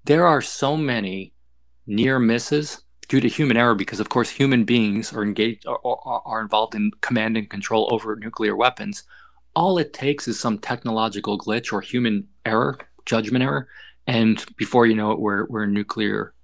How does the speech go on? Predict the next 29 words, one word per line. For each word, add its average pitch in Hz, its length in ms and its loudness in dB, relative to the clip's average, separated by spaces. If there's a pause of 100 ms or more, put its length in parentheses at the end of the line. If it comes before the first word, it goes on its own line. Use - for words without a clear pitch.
we're 107 120 -2
nuclear 104 340 -2
war. 98 160 0
So - 120 -2
that's 127 140 -2
my 107 180 2
other 143 160 0
concern. 110 460 -4 (240)
And 120 160 6
the 113 60 4
final 185 320 6
concern 107 340 0
I'll 92 140 2
raise, 92 420 -4
and 135 80 -4
there's 143 140 -2
others 143 260 0
as 104 140 -10
well, 104 180 4
but, 98 140 -6 (180)
but 107 180 -8
for 110 200 -4 (100)
sake - 340 -4
of 110 120 -4
time, 113 240 0
I'll 104 80 2
mention 101 300 -4
one 104 180 0
more. 107 300 -2